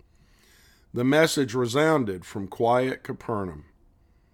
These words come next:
As is God's habit, Jesus chose what is small for great things. Many of the recorded miracles that Jesus performed occurred in the Galilee area.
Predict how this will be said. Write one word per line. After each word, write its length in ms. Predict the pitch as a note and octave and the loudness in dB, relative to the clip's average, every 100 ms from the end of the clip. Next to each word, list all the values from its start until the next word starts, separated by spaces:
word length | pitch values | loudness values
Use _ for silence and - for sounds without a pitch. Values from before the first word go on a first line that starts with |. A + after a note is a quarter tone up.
| _ _ _ _ _ - _ - - _ _ - | _ _ _ _ _ -20 _ -20 -20 _ _ -10
As 220 | B2 B2+ | -4 0
is 200 | E3 D#3+ | 2 2
God's 360 | C#3+ D#3 C#3 G#2+ | 4 4 4 0
habit, 460 | D#3+ C#3 F2 D2 - | 0 0 -2 -12 -10
Jesus 540 | A#2 D3 B2 G#2 F#2 | -2 0 -2 -6 -10
chose 680 | - F3+ D#3 A2 E2 D#2 - | -4 0 2 2 -4 -14 -8
what 160 | B2 A2+ | -2 -2
is 120 | G#2 | -2
small 640 | - B2+ B2+ A2+ E2 - _ _ _ | -4 -2 0 0 -4 -14 _ _ _
for 280 | _ - G#2 | _ -8 -6
great 400 | F#2+ A2+ A2 F2+ | -4 -2 -2 -4
things. 680 | - G#2 E2 C2+ C2 - - _ _ _ _ _ _ _ _ _ _ _ _ _ _ _ _ _ _ _ _ _ _ _ - | -8 -8 -8 -14 -18 -20 -20 _ _ _ _ _ _ _ _ _ _ _ _ _ _ _ _ _ _ _ _ _ _ _ -6
Many 320 | C3 F3+ G3+ | 2 4 6
of 160 | E3+ A#2+ | 4 4
the 80 | A#2+ | 0
recorded 640 | A2+ - E3 D#3+ B2 G#2+ | -4 0 4 4 4 0
miracles 580 | B2 D3 A#2+ - G2 G2 | 2 4 4 0 -6 -4
that 140 | G#2 | -6
Jesus 480 | A2 C3 A2+ G#2 F#2 | 0 0 0 -4 -8
performed 640 | G#2 F#2+ D3+ D3+ A2+ A2+ | -10 -2 2 2 0 -2
occurred 400 | G#2+ D#3 D#3 C#3+ | -2 2 4 4
in 120 | A2+ | 0
the 80 | G2+ | -4
Galilee 640 | F#2+ A2+ G#2+ G2+ G2+ G2 | -2 -2 -2 -2 -2 -2
area. 360 | F#2+ E2+ D2 C2+ | -2 -4 -10 -18